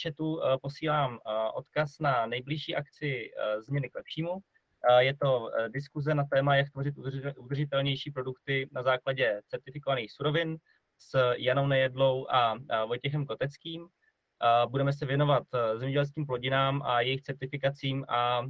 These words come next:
eh, jak se vlastně v těch certifikacích vyznat, eh, tak aby jsme, eh, tak aby jsme mohli tvořit skutečně udržitelné produkty.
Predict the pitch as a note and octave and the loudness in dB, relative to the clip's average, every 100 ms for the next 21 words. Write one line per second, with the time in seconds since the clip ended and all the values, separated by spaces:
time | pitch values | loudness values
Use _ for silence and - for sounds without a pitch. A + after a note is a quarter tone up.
0 | C#3+ A#2 A#2 A#2 A#2 - _ _ B2+ B2+ | -4 2 4 4 2 -2 _ _ 0 0
1 | - C3 C3+ - C#3+ C#3+ C#3+ _ D3 _ | 2 0 0 -4 -4 -4 -8 _ -20 _
2 | C#3+ B2+ C#3+ C3+ C#3+ C3+ B2+ C3 C3 C#3 | -8 -4 -4 -4 -2 2 2 4 2 2
3 | - A2+ A2+ A2 A#2 _ _ _ B2 C3 | -6 0 2 2 -2 _ _ _ -2 0
4 | B2 B2 C3+ B2 B2 B2 C3+ A#2 A#2 A#2 | -2 -4 0 2 2 0 0 2 4 6
5 | A#2 A#2+ B2 B2+ C3+ B2 B2+ C3 C3 - | 4 2 -4 -4 -2 -2 -2 -6 -6 -14
6 | - C#3+ - B2+ B2+ - A#2+ A#2+ C#3+ B2 | -20 -18 -10 -8 -8 -2 0 -2 -4 -8
7 | B2+ B2 A#2+ A#2 A2+ A2+ _ A2 | -4 0 0 -2 -6 -8 _ -12